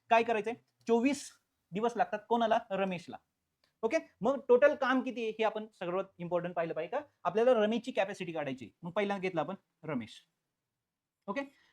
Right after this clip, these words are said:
काम, आता काम त्यांनी सांगितलं नाही. आधीच्या क्वेश्चन मध्ये जर तुम्ही पाहिलं तर साठ पेजेस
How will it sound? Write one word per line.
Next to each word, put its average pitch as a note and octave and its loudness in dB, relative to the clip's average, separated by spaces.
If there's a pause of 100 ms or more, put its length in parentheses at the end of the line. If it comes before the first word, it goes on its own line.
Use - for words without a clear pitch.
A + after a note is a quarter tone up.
(140)
काम, A#3+ 4 (320)
आता F#3 2 (580)
काम A3 0
त्यांनी A3+ 0
सांगितलं F#3 -2
नाही. E3 -2
आधीच्या A3+ 2
क्वेश्चन G#3+ -2
मध्ये G3 2
जर G3 4
तुम्ही F3+ -4
पाहिलं E3 0
तर A3 -2
साठ A#3 4
पेजेस A3 -2